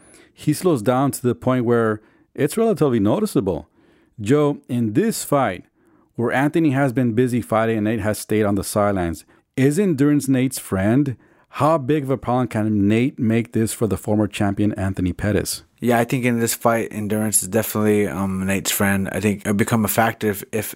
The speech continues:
Speaker 2: if the fight goes into the later rounds. If Nate could, you know, 'cause I think with the ring rust, it's gonna be hard for him to get started, get going,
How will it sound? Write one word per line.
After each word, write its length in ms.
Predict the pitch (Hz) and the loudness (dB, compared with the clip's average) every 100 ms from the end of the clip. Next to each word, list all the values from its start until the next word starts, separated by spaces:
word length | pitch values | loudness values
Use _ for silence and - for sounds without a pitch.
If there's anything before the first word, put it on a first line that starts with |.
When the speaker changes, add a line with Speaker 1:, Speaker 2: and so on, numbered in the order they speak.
| - | -8
Speaker 2:
if 400 | 113 117 - - _ _ - | -4 -4 -6 -14 _ _ -18
the 140 | 107 | -12
fight 240 | 113 117 104 | -4 -2 0
goes 220 | 110 104 | 0 0
into 180 | 107 104 | -2 0
the 120 | 98 | 2
later 260 | 98 98 95 | 2 0 0
rounds. 280 | 98 95 | -2 -2
If 120 | 98 92 | -4 -2
Nate 200 | 113 - | -2 -2
could, 240 | 104 95 - - - - - - _ | -4 -4 -12 -20 -20 -20 -20 -20 _
you 80 | 110 | -2
know, 120 | 110 | -2
'cause 140 | 104 123 | 2 2
I 80 | |
think 180 | 127 160 | 4 2
with 100 | 143 | 2
the 80 | 120 | 0
ring 240 | 113 147 | 0 2
rust, 320 | 131 120 110 - | 2 2 0 -4
it's 100 | - | -4
gonna 200 | 117 113 | -4 0
be 360 | 113 113 104 - | 0 0 -2 -6
hard 280 | 110 117 107 | -4 -2 0
for 120 | - | -2
him 140 | 110 104 | -2 -2
to 140 | 107 | -2
get 160 | 104 95 | 0 0
started, 520 | - 110 107 80 60 - | 2 2 0 -4 -10 -8
get 180 | 110 101 | -6 -4
going, 500 | 110 107 107 104 101 | -2 0 0 -2 -4